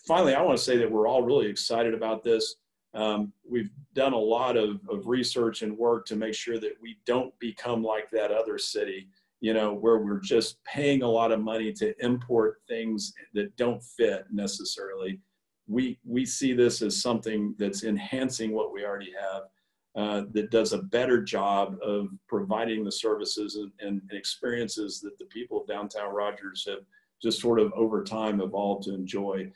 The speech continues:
Um, we're very sensitive to things like, you know, the, the,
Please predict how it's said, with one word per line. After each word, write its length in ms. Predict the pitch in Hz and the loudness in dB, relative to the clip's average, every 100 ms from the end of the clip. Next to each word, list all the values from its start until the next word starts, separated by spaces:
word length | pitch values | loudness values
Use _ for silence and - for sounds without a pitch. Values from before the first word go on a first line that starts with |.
| _ _ _ - | _ _ _ -6
Um, 220 | 98 95 | -4 0
we're 180 | 107 104 | 0 4
very 200 | 127 123 | 4 4
sensitive 540 | - 113 - 104 101 | 4 0 0 -4 -2
to 120 | 110 | -4
things 340 | 104 107 104 101 | -4 -4 -4 -2
like, 260 | 98 95 98 _ _ _ - | -2 -2 -8 _ _ _ -6
you 140 | 95 | 0
know, 220 | 104 101 | 2 0
the, 180 | 101 - - - - | -4 -10 -16 -16 -4
the, 260 | 101 98 | -2 -2